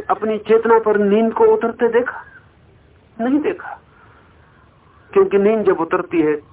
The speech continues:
तब आप मौजूद ही नहीं होते, और जब तक आप मौजूद होते हैं तब तक नींद उतरती नहीं। तो सोते हैं रोज,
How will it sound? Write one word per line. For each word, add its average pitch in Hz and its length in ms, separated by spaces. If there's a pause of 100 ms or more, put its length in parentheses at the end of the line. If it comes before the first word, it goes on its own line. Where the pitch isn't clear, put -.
(100)
तब 151 280
आप 151 280
मौजूद 151 420
ही 131 80
नहीं 113 180
होते, 110 340
और 120 100
जब 143 220
तक 147 180
आप 147 240
मौजूद 151 360
होते 123 220
हैं 123 100
तब 135 220
तक 131 100
नींद 147 240
उतरती 139 380
नहीं। - 180 (2250)
तो - 80
सोते - 420
हैं 220 220
रोज, 180 240